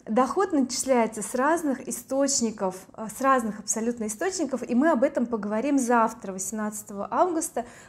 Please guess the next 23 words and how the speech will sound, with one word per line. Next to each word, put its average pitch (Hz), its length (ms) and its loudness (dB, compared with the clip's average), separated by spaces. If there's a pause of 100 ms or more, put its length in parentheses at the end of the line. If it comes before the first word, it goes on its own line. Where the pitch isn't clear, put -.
в 233 80 -2
это 277 260 2
же 202 140 -4
время, 277 420 0
здесь 220 380 0
же 190 100 -4
на 196 280 -2
моей, 214 540 -4
на 214 240 -4
моём 220 360 0
личном 208 360 -4
аккаунте, 339 600 -2 (360)
мы 330 140 0
поговорим 254 580 0
о 277 240 4
том, 277 340 0
сколько 311 540 -2
можно 254 320 2
зарабатывать 233 720 0
и 269 80 -4
насколько 262 480 -2
можно 240 320 2
повысить, 240 600 0